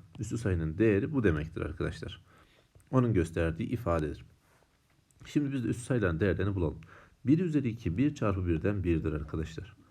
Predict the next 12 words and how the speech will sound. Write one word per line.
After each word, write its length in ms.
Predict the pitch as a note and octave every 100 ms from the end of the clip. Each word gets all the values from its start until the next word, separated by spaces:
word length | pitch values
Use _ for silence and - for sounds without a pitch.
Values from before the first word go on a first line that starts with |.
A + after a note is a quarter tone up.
| _ _ _ _ _ -
İki 260 | - -
üzeri 280 | D3+ G#2+ E2+
iki 260 | - - C#3+
ise 300 | B2 C#3 -
iki 240 | A2+ - D#3+
çarpı 360 | A2 E2+ -
ikidir 480 | - - A2+ F#2+ - - -
ve 80 |
o 160 | - G2
da 200 | F2+ F2+
dörde 320 | E2+ D#2+ D#2+
eşittir. 460 | E2+ - - G2+